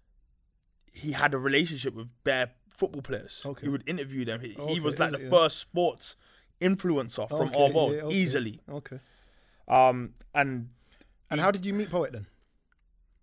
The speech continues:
Speaker 1: From half cast, but secretly me and Poet are ch-, uh, are, are cousins.
Speaker 2: Okay, one of them.
Speaker 1: Yeah, it's mad. It's a mad. It's
Speaker 2: Oh,
Speaker 1: mad.
Speaker 2: it's like that, yeah.
Speaker 1: Yeah.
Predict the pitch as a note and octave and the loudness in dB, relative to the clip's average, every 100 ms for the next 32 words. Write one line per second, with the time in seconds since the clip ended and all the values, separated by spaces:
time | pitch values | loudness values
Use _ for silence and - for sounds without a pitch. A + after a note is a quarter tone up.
0 | _ _ _ _ _ _ _ _ _ - | _ _ _ _ _ _ _ _ _ -4
1 | A3+ G#3+ E3 A3 - C3+ A#2 A2+ - - | 0 0 2 2 0 -4 -6 -10 -10 -6
2 | G#3+ G3+ C3 C3+ C3 A#2+ A#2+ E2+ - - | -6 -6 -6 -6 -6 -4 -6 -6 -12 -8
3 | A#2+ A2+ A2 - A2+ _ - A2 G#2 A2 | -4 -4 -6 -12 -16 _ -12 -8 -8 -10
4 | - G3 F#3 A2 - - - _ - E3 | -6 -4 -4 -8 -14 -20 -20 _ -4 -2
5 | G3 G#3 F3+ F3+ C#3 F3+ G3+ D#3 C#3 D3 | -2 -4 -4 -6 4 12 12 12 4 6
6 | F#3 D#3+ A#2+ B2 D3 E3 F#3 D3 B2 C3+ | 10 10 8 -2 -4 6 8 8 4 -4
7 | D#3+ B2 E3 D#3+ D3 F3+ - D3 F3 D3+ | -2 0 0 -2 0 -2 2 8 10 10
8 | G#2 | 6